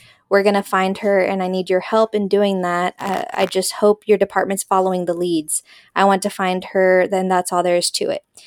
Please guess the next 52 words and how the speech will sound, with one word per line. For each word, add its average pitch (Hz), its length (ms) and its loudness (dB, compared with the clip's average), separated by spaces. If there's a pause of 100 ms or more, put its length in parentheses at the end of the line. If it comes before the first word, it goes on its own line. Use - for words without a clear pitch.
(320)
Yeah, 196 320 8
I'm 202 80 -2
going 196 340 4
now. 170 280 0
Bye." 170 480 0
And 196 160 -2
then 190 80 -2
Craig 180 240 -4
says, 170 220 -4
"Bye." - 260 -4 (720)
So 214 720 6 (200)
Scott 226 400 4
just 233 240 -2
jumps 202 240 0
straight 185 340 0
to 208 100 -2
the 180 360 2
point, 175 380 -4
like, 170 240 -4
"Don't 190 220 0
even 196 220 0
try 190 180 -4
to 185 100 0
tell - 260 -2
me. 233 200 2
Like, 180 180 2
I 185 80 0
can 208 120 -4
take 202 200 -4
the 190 180 0
easy 202 240 2
way 190 220 4
out 180 180 4
and 180 100 -6
just 190 160 -6
confess 185 460 -2
'cause - 160 -4
I 175 100 0
have 175 140 -2
nothing 180 280 -2
to 170 80 -4
do 214 160 4
with 185 160 0
it." - 160 -4 (680)
Uh, 190 280 2
so 214 140 2
that 196 200 4
was - 140 -2
played 202 360 2
on 196 120 0
the 190 60 0
docuseries, 180 920 0